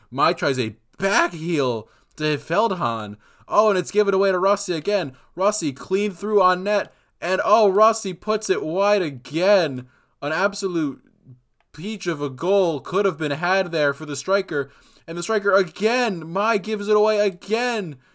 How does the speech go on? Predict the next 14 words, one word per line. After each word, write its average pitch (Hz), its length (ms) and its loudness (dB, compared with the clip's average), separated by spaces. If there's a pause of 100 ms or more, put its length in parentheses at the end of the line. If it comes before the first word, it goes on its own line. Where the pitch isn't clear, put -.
(200)
And 175 240 -4
Hoffman 175 720 0 (180)
with 180 220 2
a 160 100 0
save. 151 640 -2 (280)
Lucas 160 460 0
Mai 156 320 2
is 120 200 -4
not 170 680 2
having 156 340 2
a 135 100 -4
good 143 240 -2
afternoon 143 600 0
here. 131 420 -4